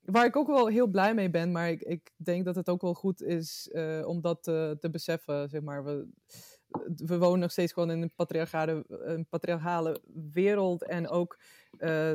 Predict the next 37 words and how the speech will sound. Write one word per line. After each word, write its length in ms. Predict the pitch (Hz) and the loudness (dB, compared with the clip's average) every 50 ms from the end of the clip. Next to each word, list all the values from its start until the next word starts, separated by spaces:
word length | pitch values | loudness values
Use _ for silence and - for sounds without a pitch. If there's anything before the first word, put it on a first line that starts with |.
| 147 139 | -2 -4
de 160 | - 170 - 160 | -6 -6 -6 -2
feit 240 | - 190 185 185 | 2 2 2 4
dat 140 | 170 170 - | 2 2 -2
ik 100 | 180 165 | 0 -2
het 200 | - 160 - - - | -2 -6 -6 -6 -6
op 160 | 175 - - | -6 -6 -4
sommige 360 | - - 202 214 214 - 180 | 0 2 2 2 2 0 -4
plekken 600 | - - 185 175 170 - 180 165 160 156 160 147 147 | 0 2 2 2 2 2 0 2 2 2 0 0 0
duidelijk 420 | 170 170 175 170 175 170 160 - | 2 2 2 2 2 0 -2 -2
kan 240 | - 165 151 156 - | -2 -2 -2 -2 -2
uitdrukken 440 | - 170 165 160 160 170 156 - 151 | -2 -2 -2 0 -2 -2 -2 -2 -4
en 100 | 156 160 | -4 0
zeggen, 280 | - 175 185 - 208 | 0 0 0 0 -2
betekent 400 | 160 - - 170 156 156 - 160 | -6 -2 -2 -2 -2 0 -2 -4
niet 220 | 156 160 180 196 175 | -2 0 0 0 2
dat 220 | - 165 160 - | 2 0 0 0
ik 160 | 165 160 147 - | -2 -4 -4 -2
daar 300 | - 160 156 156 151 151 | -2 0 0 2 0 0
geen 220 | - - 170 165 165 | -2 -4 -4 -2 0
last 240 | 156 156 170 180 - | 0 0 0 -2 -2
van 200 | - 170 156 165 | -4 -4 -2 0
heb 220 | 165 156 156 - | -2 -2 -2 -4
in 120 | 151 151 151 | -6 -4 -4
de 320 | 151 147 147 147 147 - - - - - - 175 | -2 -2 -2 -2 -4 -6 -8 -12 -16 -14 -8 -4
rest 220 | 165 160 160 - | -4 -4 -4 -4
van 140 | - 170 160 | -6 -6 -4
mijn 140 | 160 156 156 | -4 -2 0
leven 320 | 160 160 175 202 139 127 131 | 2 2 2 0 -2 -4 -8
of 80 | 131 | -8
zo. 340 | - - 127 131 127 131 143 _ _ _ _ _ _ _ _ _ _ _ _ _ - - _ _ _ - _ _ _ _ _ _ | -8 -8 -6 -6 -6 -8 -10 _ _ _ _ _ _ _ _ _ _ _ _ _ -20 -20 _ _ _ -20 _ _ _ _ _ _
Ik 120 | _ 170 151 | _ -8 -2
bedoel, 240 | 156 165 156 - - | 0 0 0 0 0
ik, 200 | 170 170 - - | -2 -2 0 0
eh, 360 | 175 156 151 151 151 156 151 - - - _ _ _ _ | 0 2 2 2 0 0 -2 -4 -8 -18 _ _ _ _
woon 500 | - - - 170 170 160 175 170 165 170 | -20 -16 -10 -8 2 2 4 4 4 0
eigenlijk 460 | - 147 160 160 - 160 151 147 - | -2 -2 -4 -2 -2 -2 -4 -4 -4
met, 400 | 156 147 147 147 - - - - | -4 -4 -4 -4 -6 -10 -18 -18